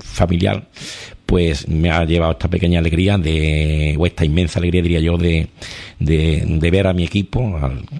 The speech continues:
que quiero con toda mi alma, eh, hacia novecientos kilómetros de Lebrija,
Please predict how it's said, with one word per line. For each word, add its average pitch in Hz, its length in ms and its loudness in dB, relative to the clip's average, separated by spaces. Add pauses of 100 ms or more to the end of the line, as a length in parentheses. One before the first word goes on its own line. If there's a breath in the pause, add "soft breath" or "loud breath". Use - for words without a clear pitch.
(280)
que 69 140 -4
quiero 80 180 2
con 80 140 2
toda 80 180 2
mi 85 100 2
alma, 90 480 0
eh, 78 540 0 (420 loud breath)
hacia - 260 -2
novecientos 85 460 0
kilómetros 90 300 0
de 87 60 2
Lebrija, 90 420 2